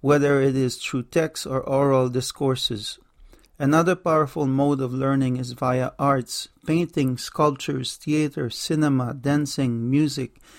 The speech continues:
and any other forms of performing arts. Ultimately, we construct our own images, our own reality, even when reading or listening.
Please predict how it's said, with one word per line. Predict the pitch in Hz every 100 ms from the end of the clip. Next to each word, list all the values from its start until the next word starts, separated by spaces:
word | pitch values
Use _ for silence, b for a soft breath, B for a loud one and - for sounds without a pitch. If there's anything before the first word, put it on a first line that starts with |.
| B B
and | 139 135 -
any | 156 170 170
other | 156 147
forms | - 151 139 135
of | - - -
performing | 131 - 143 135 127 120
arts. | 127 123 107 - - - _ _ _
Ultimately, | 147 165 165 151 - 139 135 139 180
we | 147
construct | 139 143 - - - 160 143 - - B B B 143
our | 135
own | 139 151 160
images, | 160 156 139 123 123 113 - - b b b
our | 139 143
own | 156 156 147
reality, | 139 143 147 135 135 107 b b b
even | 147 147 147 135
when | 131 135 127
reading | 139 147 135 123 120 -
or | 135 123 120
listening. | 143 147 - - 117 107